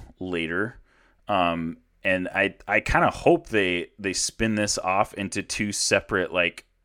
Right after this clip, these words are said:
franchises, honestly, 'cause it would be sweet to see Miles Morales get his own leg of the Spider-Man franchise. Like, that'd be awesome.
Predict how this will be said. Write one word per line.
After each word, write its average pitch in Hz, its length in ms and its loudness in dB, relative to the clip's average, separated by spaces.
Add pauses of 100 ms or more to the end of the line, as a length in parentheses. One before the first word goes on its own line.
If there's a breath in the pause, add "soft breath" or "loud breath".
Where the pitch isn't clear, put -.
(140)
franchises, 90 920 -2
honestly, 90 480 -4
'cause 90 180 -8
it 104 60 0
would 92 80 -4
be 85 80 -8
sweet 95 640 -2
to 98 100 -8
see 87 460 -4
Miles 90 340 -4
Morales 87 480 -2
get 90 200 -4
his 90 240 -4
own 87 420 -6
leg 82 560 0
of 85 240 0
the 82 80 -8
Spider-Man 85 500 -4
franchise. - 640 -8
Like, - 140 -16
that'd 90 180 -6
be 82 140 -14
awesome. 82 460 -10